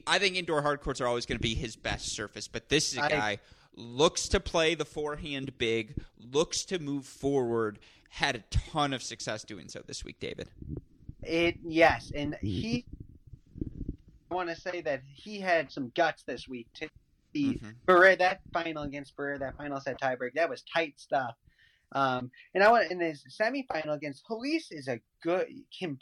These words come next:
Speaker 2: play some huge tennis indoors, um,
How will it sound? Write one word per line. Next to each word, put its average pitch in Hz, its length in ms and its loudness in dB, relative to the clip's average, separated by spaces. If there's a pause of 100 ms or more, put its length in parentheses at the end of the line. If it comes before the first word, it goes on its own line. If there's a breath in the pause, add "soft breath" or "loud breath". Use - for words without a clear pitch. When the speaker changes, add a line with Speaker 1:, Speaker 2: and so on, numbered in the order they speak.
(160)
Speaker 2:
play 165 420 0
some 127 200 -6
huge 190 580 -2
tennis 139 400 2
indoors, 131 680 6 (360)
um, 131 440 8